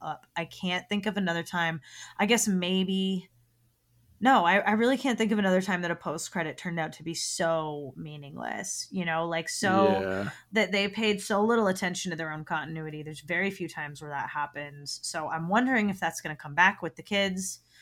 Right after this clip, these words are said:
Speaker 1: 'cause I do expect us to get the kids in the Young Avengers. I'm like, "Why isn't that what this movie was about? This should have been about getting them." And I don't know, everyone learning that the multiverse exists and that the multiversal war is coming. And,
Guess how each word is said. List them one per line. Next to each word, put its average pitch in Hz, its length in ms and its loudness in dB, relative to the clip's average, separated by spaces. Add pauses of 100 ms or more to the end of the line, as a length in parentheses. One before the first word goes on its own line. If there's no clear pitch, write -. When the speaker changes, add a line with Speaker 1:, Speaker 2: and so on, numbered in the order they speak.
(260)
Speaker 1:
'cause 208 160 4
I 214 100 8
do 190 240 2
expect 196 380 -2
us 180 120 -6
to 180 80 -6
get 175 200 0
the 175 80 -12
kids 175 240 -6
in 160 80 -6
the 165 80 -4
Young 160 200 -4
Avengers. 180 520 2
I'm 180 80 -2
like, 180 240 -2
"Why 196 240 10
isn't 226 220 6
that 202 160 8
what 190 100 -2
this 180 160 -6
movie 208 280 4
was 208 120 2
about? 202 340 4
This 180 120 -6
should 247 360 2
have 160 340 -2
been 180 280 -2
about 139 400 -6
getting 214 380 4
them." 254 400 4 (520)
And 175 560 2 (1300)
I 294 100 12
don't 285 120 8
know, 240 160 10
everyone 233 460 8
learning 220 300 6
that 220 140 2
the 214 60 4
multiverse 202 640 4
exists 202 440 0
and 185 140 2
that - 80 -6
the 190 80 2
multiversal 185 640 0
war 165 280 -2
is 160 160 -4
coming. 185 640 2
And, 160 720 -4